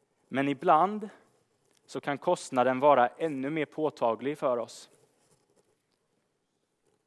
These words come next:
Jag tror att för Daniel så var kostnaden av tillbedjan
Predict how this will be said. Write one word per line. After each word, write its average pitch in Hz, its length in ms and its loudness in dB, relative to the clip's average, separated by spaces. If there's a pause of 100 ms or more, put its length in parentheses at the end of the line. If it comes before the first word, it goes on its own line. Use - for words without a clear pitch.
(2000)
Jag 127 140 -2
tror 165 300 0
att 143 300 2 (440)
för 143 160 -4
Daniel 147 640 2 (100)
så - 140 -10
var 156 120 2
kostnaden 139 760 -2
av 139 120 -4
tillbedjan 123 840 -2